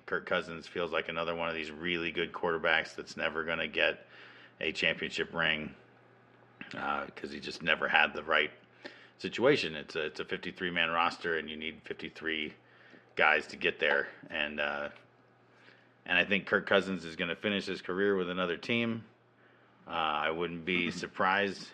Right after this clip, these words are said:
Speaker 1: as a Vikings fan, Vikings fans should not be surprised if we trade Justin Jefferson the way we traded Stephon Diggs or Randy Moss,
Speaker 2: Mm.
Speaker 1: uh, in an effort to become a more complete, more competitive team. Um, no,
Speaker 2: So
Speaker 1: nobody's, nobody, uh,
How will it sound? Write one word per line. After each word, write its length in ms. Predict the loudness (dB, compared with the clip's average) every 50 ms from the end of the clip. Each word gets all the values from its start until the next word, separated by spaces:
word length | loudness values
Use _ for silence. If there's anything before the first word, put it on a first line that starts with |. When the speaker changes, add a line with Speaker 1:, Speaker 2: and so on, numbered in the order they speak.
| -8 -2
Speaker 1:
as 220 | 2 2 2 2
a 60 | 0
Vikings 440 | 0 2 2 2 2 0 -8 -8 -8
fan, 240 | -6 -4 -4 -4 -4 0
Vikings 420 | 4 4 4 4 2 -6 -8 -6
fans 340 | -2 0 0 0 0 -2 -6
should 240 | -10 -12 -12 -8 -4
not 240 | -2 -2 0 -2
be 100 | -4 -8
surprised 520 | -10 -10 -10 -6 -2 0 2 2 0 -2 -4
if 80 | -10
we 100 | -10 -10
trade 300 | -8 -4 -2 -2 -2 0
Justin 380 | 0 -2 -2 -2 -2 -8 -8 -4
Jefferson 500 | -2 -2 -2 -2 -6 -12 -10 -10 -8 -6
the 80 | -6 -4
way 160 | -2 -2 -2
we 120 | -4 -4
traded 360 | -4 0 2 2 2 0 -2
Stephon 500 | -4 0 0 0 0 0 -4 -4 -4 -2
Diggs 300 | 0 0 2 2 0 -2
or 60 | -6 -6
Randy 260 | -6 -6 -6 -6 -8
Moss, 380 | -6 -4 -2 -2 -2 -2 0
Speaker 2:
Mm. 380 | 2 4 6 6 6 4 2 0 -6 -10 -16 -20 -20 -20 -20 -10 -4
Speaker 1:
uh, 220 | 0 2 2 2 2 0
in 80 | 0 0
an 140 | 0 2 2
effort 400 | 0 0 0 -2 -6 -6 -6 -4
to 240 | -2 0 0 0
become 320 | -2 -4 -6 -4 -4 -4 -4
a 60 | -4
more 200 | -4 -2 -2 -4
complete, 560 | -4 -6 -10 -10 -10 -6 -4 -2 -2 -2 -4 -8 -12 -10
more 180 | -8 -6 -6 -6
competitive 580 | -6 -8 -4 2 2 2 4 2 -2 -4 -4
team. 360 | -2 -2 -2 0 0 -4 -4 -6 -10 -20 -20 -20 -20 -20 -16 -6
Um, 480 | 0 2 4 4 4 2 0 -4 -12 -16 -18 -20 -20 -10
no, 200 | -2 0 0 0
Speaker 2:
So 40 | 2
Speaker 1:
nobody's, 560 | 4 6 6 6 6 6 2 2 0 -4 -12 -18 -20 -20 -20 -20 -20 -20 -20 -20 -20 -20 -20 _ -20 -18 -4
nobody, 480 | 2 4 4 6 6 4 2 2 2 2
uh, 280 | 4 4 2 0 -2